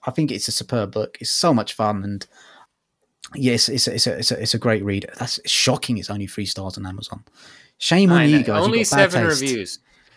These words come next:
Speaker 1: Oh,
Speaker 2: right?
Speaker 1: okay.
Speaker 2: With seven reviews, we could change that with just a couple reviews. So
Speaker 1: Yeah. So, um,
Speaker 2: I think it
Speaker 1: yeah.
Speaker 2: deserves better than that.
Speaker 1: Um, yeah. Uh, so I think that's it for Strange Skies of Eastburn. Um, what are your kind of closing thoughts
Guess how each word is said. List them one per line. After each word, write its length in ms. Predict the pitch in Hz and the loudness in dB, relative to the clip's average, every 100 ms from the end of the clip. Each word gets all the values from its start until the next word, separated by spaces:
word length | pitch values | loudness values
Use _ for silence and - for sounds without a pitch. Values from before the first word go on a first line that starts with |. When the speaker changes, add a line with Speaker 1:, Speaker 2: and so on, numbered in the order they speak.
| - | -12
Speaker 1:
Oh, 100 | 104 | -4
Speaker 2:
right? 200 | 101 147 | 0 0
Speaker 1:
okay. 80 | 170 | 0
Speaker 2:
With 120 | 135 | -4
seven 300 | - 175 202 | 0 0 2
reviews, 320 | 202 160 143 120 | 0 0 0 -2
we 80 | |
could 140 | 151 180 | -4 -2
change 320 | 151 139 127 | 0 -2 0
that 100 | 123 | -2
with 100 | 107 | -2
just 140 | 110 | -6
a 60 | - | -6
couple 280 | 131 120 117 | -4 -2 -4
reviews. 400 | 110 101 95 85 | -4 -6 -8 -10
So 180 | - - | -14 -2
Speaker 1:
Yeah. 320 | 123 107 95 - | 2 4 2 -2
So, 360 | - 104 101 - | -2 0 0 0
um, 320 | 104 104 101 - | 0 0 -2 -2
Speaker 2:
I 120 | 139 | 0
think 140 | 185 190 | 0 0
it 80 | 170 | 0
Speaker 1:
yeah. 60 | |
Speaker 2:
deserves 300 | 139 143 135 | -2 -2 -2
better 260 | 113 127 110 | -2 -2 -2
than 100 | 98 | -6
that. 260 | 98 92 _ _ _ _ - | -10 -12 _ _ _ _ 0
Speaker 1:
Um, 460 | 120 117 117 123 - _ | 4 6 6 4 0 _
yeah. 260 | 131 117 110 | 0 2 2
Uh, 300 | 131 120 117 | 2 4 2
so 140 | 117 - | 0 -4
I 40 | |
think 240 | - 156 147 | 2 2 2
that's 460 | 127 - - - - - | 0 0 -6 -6 -6 -4
it 220 | 135 - | -4 -4
for 480 | - 123 117 113 - | -2 2 2 2 -2
Strange 500 | - - 117 110 - - _ - | -6 -2 -2 0 -2 -6 _ -12
Skies 340 | - 123 110 | -6 -2 0
of 80 | 107 | 2
Eastburn. 400 | 113 104 110 107 - - - | 0 0 -2 -4 -8 -16 -2
Um, 240 | 123 117 | 2 4
what 80 | 143 | 4
are 60 | 147 | 6
your 300 | 135 127 123 | 6 6 4
kind 220 | - 113 | -2 -4
of 80 | - | -4
closing 320 | 117 110 107 | -4 -4 -6
thoughts 520 | - 117 - - - | -6 -8 -6 -8 -10